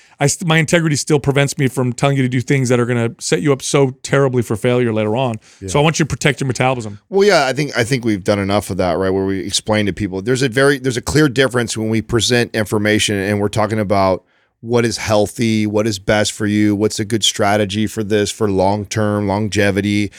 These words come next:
Speaker 3: And then when we have to do something where we're saying, like, "Okay, you got thirty days.
Speaker 2: Yeah.
Speaker 3: What are you gonna do for thirty days?" For-, forget what is best for that person or not. It's like, what are the tips that you're going to give?
Speaker 2: Yeah,
Speaker 3: And
Speaker 2: you're
Speaker 3: obviously,
Speaker 2: laser focused.
Speaker 3: you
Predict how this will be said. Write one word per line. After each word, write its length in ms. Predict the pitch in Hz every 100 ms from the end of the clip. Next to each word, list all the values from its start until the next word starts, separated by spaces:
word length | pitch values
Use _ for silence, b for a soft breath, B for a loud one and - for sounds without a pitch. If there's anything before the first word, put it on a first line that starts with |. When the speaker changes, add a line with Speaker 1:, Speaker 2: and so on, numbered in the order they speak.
| B -
Speaker 3:
And 140 | 120
then 140 | 131
when 80 | 135
we 120 | 127 113
have 180 | 113
to 80 | -
do 120 | 107 113
something 340 | 117 104 110
where 100 | 104
we're 120 | 104
saying, 180 | 104 98
like, 160 | 95 123
"Okay, 240 | 131 117
you 100 | 110
got 180 | 123 92
thirty 300 | - 120 135
days. 460 | 110 95 98 - - b
Speaker 2:
Yeah. 120 | 101 80 -
Speaker 3:
What 240 | 113 131
are 60 | 139
you 80 | 143
gonna 100 | 135
do 180 | 120 123
for 80 | 110
thirty 280 | 123 120 123
days?" 400 | 110 101 107 104
For-, 240 | - 110 95
forget 460 | 101 117 95 143 123
what 160 | 127 120
is 140 | 113
best 460 | 98 127 120 - -
for 100 | 123
that 200 | 113 -
person 320 | 117 113 113
or 160 | 98 101
not. 360 | 120 113 104
It's 140 | - 107
like, 180 | 98 B B -
what 200 | 117 135
are 40 |
the 120 | 113
tips 400 | - - 131 -
that 180 | - 110
you're 140 | 107 104
going 200 | 110 98
to 60 |
give? 260 | 92 151 113
Speaker 2:
Yeah, 40 |
Speaker 3:
And 80 | 113
Speaker 2:
you're 100 | 120
Speaker 3:
obviously, 420 | 127 120 127 131
Speaker 2:
laser 200 | 127 120
focused. 560 | 120 131 117 - 82 -
Speaker 3:
you 260 | 113 135